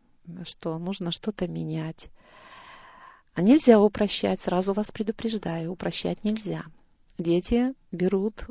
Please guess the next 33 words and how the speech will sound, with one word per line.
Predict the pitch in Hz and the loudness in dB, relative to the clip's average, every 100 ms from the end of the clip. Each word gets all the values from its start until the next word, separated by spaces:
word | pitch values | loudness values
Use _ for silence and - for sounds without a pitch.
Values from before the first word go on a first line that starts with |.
| 226 - | -16 -12
и | - 165 175 175 175 | -8 -6 -4 -6 -6
трудные | - 175 175 196 202 | -2 0 0 -2 -2
темы, | - 226 220 220 220 220 | 0 0 2 0 -2 -4
и, | 214 175 175 - | -4 -4 -4 -4
э, | - 180 165 | -4 -2 -2
ни | 175 | 0
один | 190 208 208 202 | 2 2 2 2
учебник | 185 - 190 170 170 - | 0 2 2 2 -2 0
работы, | 175 180 180 165 170 - - - - - - - - - | 0 0 2 2 0 -4 -20 -20 -20 -20 -20 -20 -20 -4
э, | 170 165 160 | 0 0 0
с | 170 - 180 175 | 0 0 0 0
детьми-иностранцами | 175 - 185 170 170 - 220 277 - 190 | -2 0 0 0 0 2 2 0 -2 -2
не | 180 | 0
говорит | 170 175 170 165 | 2 2 2 0
о | |
том, | - 226 | 0 -2
что | - 175 | -2 -4
мы | 175 | -4
не | |
должны | 170 175 - 180 | -2 -4 -2 -4
изучать | 180 165 - 165 | -4 -4 -2 -2
грамматику. | 170 185 196 170 - - - | 0 0 0 -4 -4 -8 -8
Без | 139 165 | -8 -4
грамматики | 170 175 208 233 208 185 | -2 0 -2 -4 -6 -4
мы | 175 | -2
не | 180 | -2
можем | 175 196 269 | -2 -2 -2
построить | 262 214 - 196 180 | -2 -2 0 0 0
предложение | - 160 165 175 220 - 233 | -2 0 0 2 0 2 0
и | 175 | 2
потом | 156 - 165 170 | -2 0 -2 0
проповедь | - 240 302 254 | 4 4 4 2
записать. | 165 151 175 - 175 175 | 0 -4 -4 -6 -6 -10